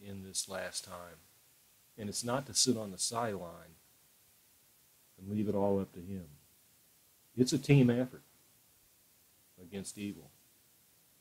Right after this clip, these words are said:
We're players, and he wants us to be active participants.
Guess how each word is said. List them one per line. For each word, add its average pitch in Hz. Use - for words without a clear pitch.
We're 113
players, 117
and 90
he 104
wants 101
us 95
to 92
be 90
active 104
participants. -